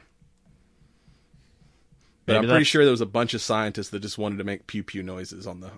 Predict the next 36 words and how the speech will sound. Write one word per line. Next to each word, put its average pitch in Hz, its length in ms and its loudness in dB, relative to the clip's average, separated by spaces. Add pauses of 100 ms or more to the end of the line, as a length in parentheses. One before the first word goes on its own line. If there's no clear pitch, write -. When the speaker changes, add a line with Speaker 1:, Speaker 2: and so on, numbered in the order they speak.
(100)
Speaker 1:
<laughs> 117 180 -12
Speaker 2:
Pew, 339 280 -6 (220)
pew, 330 140 0
pew, 339 200 -10
pew. - 180 -14 (360)
Speaker 1:
"Hey, 143 100 2
we 147 100 4
got 247 100 6
this 180 140 2
laser. 131 360 4
We 123 80 -8
should, - 180 -4 (120)
let's - 160 -6
look, - 220 -6
shoot 151 300 0
it, - 220 -6
and 107 260 -6
we'll 110 240 -4 (120)
say 147 240 2
we're 139 120 0
recording 120 520 2
it 101 80 -4
for 101 120 -10
science, 92 440 -6
but - 180 -14
let's 117 140 0
just - 180 -10
do 127 80 -4
some, 117 180 -4
like, 98 200 -4 (200)
Martian 104 300 -2
target 98 300 0
practice." - 400 -6 (480)
<laughs> - 1300 -2
Speaker 2:
That's 95 220 -4
it, 90 180 0